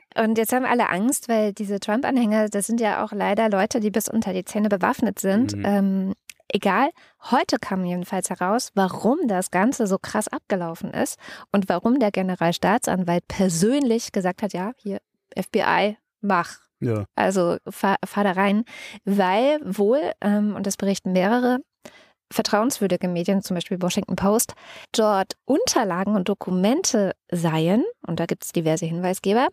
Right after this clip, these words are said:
Speaker 1: die in Zusammenhang mit nuklearen Waffen stehen könnten.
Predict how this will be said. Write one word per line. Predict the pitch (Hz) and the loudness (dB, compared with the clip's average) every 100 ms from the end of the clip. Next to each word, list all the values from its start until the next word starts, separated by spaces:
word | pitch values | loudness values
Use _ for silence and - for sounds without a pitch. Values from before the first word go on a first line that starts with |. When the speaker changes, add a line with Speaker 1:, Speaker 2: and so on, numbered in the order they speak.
| _ _ - - - - _ | _ _ -20 -20 -20 -20 _
Speaker 1:
die | - 202 269 | -6 0 2
in | - 269 277 | 2 0 2
Zusammenhang | 262 196 214 233 233 226 | 2 2 2 2 2 2
mit | 190 170 202 | 0 -2 0
nuklearen | 226 277 - 233 214 196 208 202 | 0 0 0 2 2 2 2 2
Waffen | 226 - 190 - _ - | 0 0 -4 -6 _ -12
stehen | - - 165 143 - | -6 0 0 0 -4
könnten. | - - - - - | -4 -4 -4 -10 -12